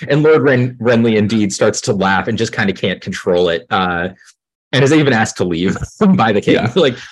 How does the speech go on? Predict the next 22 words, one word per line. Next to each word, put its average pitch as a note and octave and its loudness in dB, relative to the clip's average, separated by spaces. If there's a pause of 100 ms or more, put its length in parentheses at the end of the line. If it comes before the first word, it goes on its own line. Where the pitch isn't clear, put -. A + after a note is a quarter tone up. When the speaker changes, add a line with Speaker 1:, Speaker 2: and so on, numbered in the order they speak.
Speaker 1:
"Why - -2
don't G#3+ 2
you - 6
Speaker 2:
He G2+ 4
Speaker 1:
step G#2+ 0
outside?" G2 -2 (580)
Speaker 2:
Yeah, G#2 0
he, C3+ 2
he C#3+ 0
specifically C3 0
laughs G2+ -2
to F#2+ -4
her G2 -4 (340)
throwing A#2+ 0
the G2 -4
sword A2 0
in F#2+ -4
the F2 -6
river, F2+ -8 (220)
which - -4
I F#2+ -2
like. F2+ -4